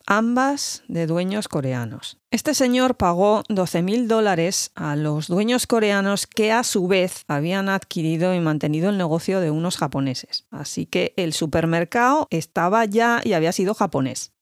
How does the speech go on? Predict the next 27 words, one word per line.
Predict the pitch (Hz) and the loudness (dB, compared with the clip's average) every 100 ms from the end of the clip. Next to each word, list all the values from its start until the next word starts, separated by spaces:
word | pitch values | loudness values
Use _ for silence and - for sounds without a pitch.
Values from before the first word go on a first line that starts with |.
| _ | _
Cambió | - 170 156 | -2 0 2
el | 165 | 2
cartel, | 156 156 233 254 | 0 0 0 0
que | 185 | 0
todavía | 160 147 143 | 0 0 -2
estaba | 139 143 | -2 -2
en | 139 | 0
japonés, | 139 165 185 240 311 - - | 0 0 0 0 -2 -6 -8
lo | 196 147 | -6 -4
puso | 143 175 170 - 131 | -4 -4 -4 -4 -4
en | 151 143 | -4 -4
coreano | 147 143 165 196 | -2 0 0 0
y | 220 | 2
en | 240 | 2
inglés | 254 254 254 - - | 2 2 0 -2 -6
y | 160 | -6
llenó | 143 151 165 160 - | -2 0 0 -2 -4
el | 165 151 | -2 -2
supermercado | - - 151 160 151 156 165 226 247 339 - | -2 -2 0 2 2 0 0 0 0 -4 -6
de | 190 147 | -4 -2
comida | 143 143 190 208 | 0 0 0 0
coreana. | 180 139 143 107 - | 0 0 -2 -6 -8
¿Qué | - 208 240 - | -2 -2 -2 -6
creéis | 190 165 170 170 175 - | -2 0 2 0 -2 -6
que | - 165 | -4 -2
pasó | 143 - | 0 0
después? | 160 143 - 143 - - | 0 0 -4 -6 -4 -6